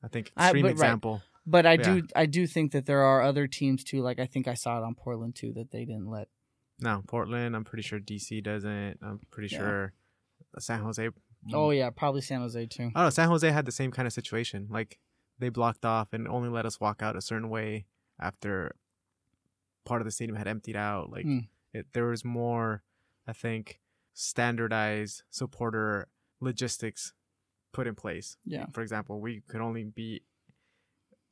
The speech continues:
Speaker 1: escorted in through one entrance and escorted into our section by the security guard. So I
Speaker 2: Yeah.
Speaker 1: think that's more typical. Minnesota, you know,
Speaker 2: Well, and
Speaker 1: is
Speaker 2: it,
Speaker 1: different.
Speaker 2: what was, what was really cool too,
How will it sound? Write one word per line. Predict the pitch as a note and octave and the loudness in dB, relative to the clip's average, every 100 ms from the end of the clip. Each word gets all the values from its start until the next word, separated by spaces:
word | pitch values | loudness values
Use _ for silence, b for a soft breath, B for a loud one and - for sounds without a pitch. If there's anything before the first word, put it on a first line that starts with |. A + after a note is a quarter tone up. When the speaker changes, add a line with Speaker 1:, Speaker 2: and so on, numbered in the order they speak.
| _ | _
Speaker 1:
escorted | C#3+ C3 - C3+ B2 | -4 -2 0 0 0
in | B2+ B2+ B2+ | 0 -2 -2
through | B2 B2+ | -4 -4
one | A#2 B2 A#2+ | -2 -2 -2
entrance | A#2+ - A#2+ A#2+ A2+ - - - | -4 -6 -6 -6 -8 -14 -20 -12
and | A2+ A2+ G#2+ | -8 -6 -6
escorted | A#2 - B2 A#2 | -8 -6 -6 -6
into | G2+ B2 - B2 A#2+ | -8 -10 -10 -10 -8
our | - A2 | -6 -6
section | - G#2+ - A2 G#2 G#2 _ _ _ A2 | -6 -10 -10 -10 -10 -12 _ _ _ -8
by | A2 A2 | -4 -4
the | G#2+ A2+ G#2 | -4 -6 -8
security | - A#2+ A2+ G#2+ | -10 -10 -10 -8
guard. | G#2 G#2 - | -6 -8 -4
So | B2+ | -2
I | |
Speaker 2:
Yeah. | C#3 | 2
Speaker 1:
think | G3 E3+ | 2 4
that's | D3 C#3 | 2 2
more | C#3 C3 | 0 0
typical. | C#3+ D3+ F#3+ A#3+ - _ _ _ _ - | -2 -4 -4 -6 -8 _ _ _ _ -8
Minnesota, | B2+ C3 C3 C3 B2+ B2 - _ | -6 -4 -2 -2 0 -2 -4 _
you | A#2+ | -14
know, | G#2 G#2 _ | -12 -14 _
Speaker 2:
Well, | G#3 A3+ | 4 6
and | G#3 | 6
Speaker 1:
is | |
Speaker 2:
it, | F3+ | 4
Speaker 1:
different. | G3 - - | 4 2 -2
Speaker 2:
what | F#3+ F#3+ | 0 4
was, | F3 D#3 - | 4 2 -2
what | F#3 D#3+ | 0 0
was | D3+ | 0
really | F3 C4 E3+ - | 2 2 2 0
cool | D3+ C#3+ | -4 -4
too, | - G3+ D#3 - | 0 0 0 -2